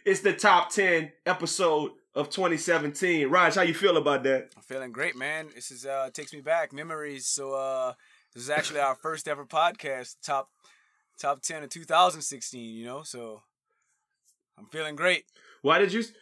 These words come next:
Speaker 1: why did you say two thousand sixteen and I said twenty sixteen? I don't know which one is right and which one is
Speaker 2: Hmm.
Speaker 1: wrong.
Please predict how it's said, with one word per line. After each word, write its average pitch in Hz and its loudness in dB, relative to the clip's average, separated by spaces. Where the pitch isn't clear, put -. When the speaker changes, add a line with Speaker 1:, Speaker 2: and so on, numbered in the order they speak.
Speaker 1:
why 165 4
did 202 2
you 208 0
say 190 2
two 175 -2
thousand 151 2
sixteen 135 -2
and 123 -2
I 123 -2
said 113 -4
twenty 139 0
sixteen? 98 -8
I 107 -4
don't 131 0
know 135 2
which 123 0
one 151 0
is 127 0
right 120 0
and 113 0
which 113 -4
one 113 -2
is 95 -4
Speaker 2:
Hmm. 92 -10
Speaker 1:
wrong. 113 -10